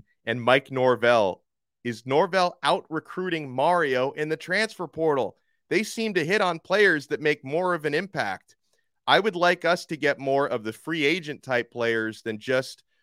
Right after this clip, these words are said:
a portal player like Lee and Cohen." I, I'm not sure what he means about Lee and Cohen, uh, but okay. Yes, Florida State. Yeah, they are. I have no problem admitting Florida State is out recruiting Miami in the transfer portal right now,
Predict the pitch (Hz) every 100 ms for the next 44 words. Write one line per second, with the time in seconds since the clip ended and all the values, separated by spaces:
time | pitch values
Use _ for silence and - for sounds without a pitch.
0 | _ 104 - 139 143 123 - 127 123 117
1 | 113 107 107 104 104 113 117 117 117 -
2 | 101 92 120 120 98 85 117 139 160 -
3 | 165 127 127 117 120 120 117 104 92 110
4 | 98 135 135 101 _ _ _ _ - 117
5 | 110 117 - 214 214 214 _ _ _ 135
6 | 170 185 - - - 147 185 202 - -
7 | 151 185 _ _ _ _ 127 139 - 131
8 | 143 151 147 156 _ _ _ _ _ _
9 | _ - 120 127 143 - 143 131 113 143
10 | 120 - 139 123 - 131 120 104 - 113
11 | - 104 - 139 113 101 101 104 95 87
12 | 87 - 127 113 - 92 98 92 87 85
13 | 85 90 82 80